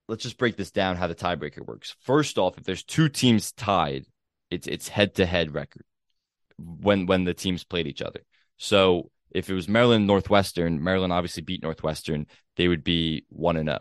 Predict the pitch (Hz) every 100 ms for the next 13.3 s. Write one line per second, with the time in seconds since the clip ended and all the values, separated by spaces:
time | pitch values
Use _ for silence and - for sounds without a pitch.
0 | - - 80 82 95 92 87 78 80 80
1 | 76 - - - _ _ - - - -
2 | - 98 107 113 101 92 117 - 110 87
3 | 82 87 _ _ 92 107 117 92 101 92
4 | 87 98 92 82 117 127 107 95 _ _
5 | _ _ _ _ _ _ _ _ _ _
6 | _ _ 95 95 104 107 98 - - 95
7 | 104 104 95 - 92 85 - _ _ _
8 | _ _ _ _ _ - 98 117 127 -
9 | 98 78 78 69 - _ _ 98 95 -
10 | 95 - - - 170 170 - 151 120 123
11 | 113 - 104 90 - 85 76 87 82 -
12 | 117 131 104 104 117 110 107 98 98 -
13 | - 82